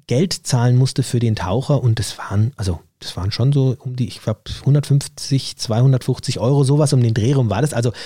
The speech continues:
jetzt keine zwanzig, dreißig Euro. Und er hat sich da natürlich auch, ähm, geärgert und hat gesagt, „Mensch, das kann doch nicht sein, dass ich irgendwie eine Stunde später in die Basis komme und die Basis kassiert mir hier das Geld für den kompletten Taucher.“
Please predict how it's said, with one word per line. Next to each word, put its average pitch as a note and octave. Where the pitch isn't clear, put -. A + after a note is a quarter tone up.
jetzt A#2+
keine B2+
zwanzig, A2+
dreißig G2
Euro. B2
Und D#3
er A#2+
hat C#3
sich C#3+
da A#2+
natürlich D#3+
auch, B2
ähm, A#2+
geärgert F3
und B2+
hat B2+
gesagt, A2+
„Mensch, D3
das B2+
kann B2+
doch C#3+
nicht B2
sein, B2
dass C#3+
ich B2+
irgendwie A#2+
eine A2
Stunde B2
später A2
in A#2+
die G#2+
Basis G2
komme C#3
und B2+
die A2+
Basis G2+
kassiert -
mir A#2+
hier B2
das G#2+
Geld G#2
für A#2
den A2
kompletten A2+
Taucher.“ G2+